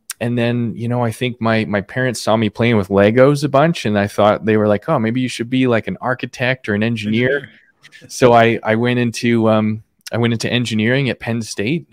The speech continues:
Speaker 1: um, one of the best engineering schools in the country. So I feel blessed to have grown up in,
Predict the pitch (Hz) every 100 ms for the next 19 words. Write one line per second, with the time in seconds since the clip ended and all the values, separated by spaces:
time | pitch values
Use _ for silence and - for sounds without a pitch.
0 | 95 104 101 101 101 104 113 104 113 -
1 | 113 110 110 113 107 - 117 110 101 -
2 | 110 - 139 143 92 92 117 101 92 113
3 | 123 - 95 101 104 104 104 101 92 92